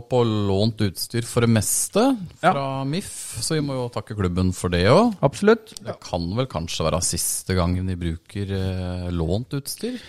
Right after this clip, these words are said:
Speaker 1: Og neste gang så tror jeg kanskje vi skal kjøpe oss vårt eget.
Speaker 2: Ja. Det, vi har vel fått inn nesten, eh, ni tusen kroner, vel? På
Speaker 1: Ja,
Speaker 2: spleisen.
Speaker 1: åtte tusen åtte hundre og femti kroner på N og tredve givere.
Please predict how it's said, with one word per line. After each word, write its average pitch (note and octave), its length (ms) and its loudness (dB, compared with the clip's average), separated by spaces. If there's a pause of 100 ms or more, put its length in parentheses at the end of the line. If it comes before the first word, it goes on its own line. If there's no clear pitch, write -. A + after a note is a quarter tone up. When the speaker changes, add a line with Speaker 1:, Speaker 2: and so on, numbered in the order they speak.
(140)
Speaker 1:
Og D#3 80 -6
neste C3+ 240 -6
gang C3+ 140 -4
så - 200 -8
tror G#2 220 -6
jeg F#2+ 80 -2
kanskje E2+ 320 -6
vi E2+ 40 -4
skal F2+ 180 -6
kjøpe - 420 -6
oss - 160 -4
vårt E3 160 -2
eget. - 460 -4 (360)
Speaker 2:
Ja. D#3 140 -4 (680)
Det, D3+ 380 0
vi D3+ 80 2
har C#3 100 2
vel C#3 140 0
fått - 240 -6
inn A2 160 0
nesten, A2 680 -4
eh, G#2+ 440 0
ni G#2 160 -2
tusen G#2+ 340 -6
kroner, A#2+ 160 4
vel? E4 140 -2 (120)
På - 60 -4
Speaker 1:
Ja, G3 180 4
Speaker 2:
spleisen. D3 600 2
Speaker 1:
åtte F#3 320 -10
tusen F#3 340 -6
åtte F3 220 -4
hundre D#3 140 0
og E3 100 -6
femti E3 640 4
kroner D#3 360 6
på F3 300 2
N A2 120 6
og A#2 100 4
tredve C3 240 6
givere. F#2 380 6